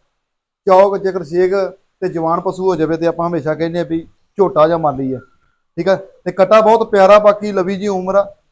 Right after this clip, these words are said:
ਤੇ ਪੂਰੀ ਡਿਟੇਲ ਆਪਾਂ ਵੀਰ ਸ਼ੇਰੇ ਤੋਂ ਲੈ ਲੈਂਦੇ ਆ, ਠੀਕ ਆ ਜੀ। ਇਹੋ ਤਿੰਨ ਨਾਗ ਜਿਹੜੇ ਆਪਾਂ ਤੁਹਾਨੂੰ ਦਿਖਾਉਣੇ ਆ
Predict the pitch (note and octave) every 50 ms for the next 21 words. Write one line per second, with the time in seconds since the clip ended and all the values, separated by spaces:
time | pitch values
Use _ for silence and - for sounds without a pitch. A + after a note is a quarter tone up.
0 | _ _ - F3 D#3 F3+ G3 G#3 G3+ E3+ F#3 F#3 F#3 F#3 F#3+ G3 F#3 F#3+ G3 F#3+
1 | E3 F3+ F3+ F#3 F#3 F#3+ F#3+ F3+ F3+ _ _ _ _ _ - F3 F3 E3+ F3+ E3
2 | F#3 F3+ F3 E3 E3 E3+ E3+ F#3 F#3+ F#3+ F3+ F#3 E3 F#3 F#3+ F#3 G3 F#3+ - _
3 | _ _ _ _ - G3 G#3+ A3+ B3+ B3 A#3+ A3+ A3+ B3 A3+ A3 G#3 G3 G#3 G#3
4 | G3+ G#3+ G#3+ G#3+ G#3+ G#3+ A3 G3 F#3+ D#3+ - F3+ D#3 D#3 D#3+ F3 F3+ F3 E3+ D#3+